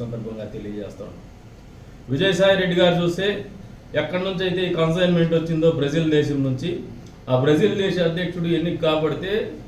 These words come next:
Twitter-లో శుభాకాంక్షలు తెలుపుతాడు ఆయనకి. బ్రెజిల్తో ఈయనకేం సంబంధాలు విజయసాయి రెడ్డి గారు? ఇవన్నీ వాస్తవాలు, ఇవి, ఇవంతా డాక్యుమెంటరీ ఎవిడెన్స్. దీన్ని దాచిపెట్టి,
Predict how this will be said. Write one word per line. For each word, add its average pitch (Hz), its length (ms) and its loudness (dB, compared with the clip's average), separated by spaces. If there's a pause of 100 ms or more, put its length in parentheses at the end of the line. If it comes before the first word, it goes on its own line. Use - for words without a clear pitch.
(120)
Twitter-లో 175 440 2 (320)
శుభాకాంక్షలు 151 640 2
తెలుపుతాడు 123 420 -4
ఆయనకి. 113 240 -8 (1160)
బ్రెజిల్తో 226 420 2
ఈయనకేం 180 400 0
సంబంధాలు 131 480 -4
విజయసాయి 123 380 -2
రెడ్డి 104 200 -6
గారు? 98 160 -12 (1600)
ఇవన్నీ 165 280 6
వాస్తవాలు, 165 540 4
ఇవి, - 100 -6 (1200)
ఇవంతా 160 260 0 (100)
డాక్యుమెంటరీ 185 500 0
ఎవిడెన్స్. 135 320 0 (1300)
దీన్ని 208 320 2 (2000)
దాచిపెట్టి, 196 640 0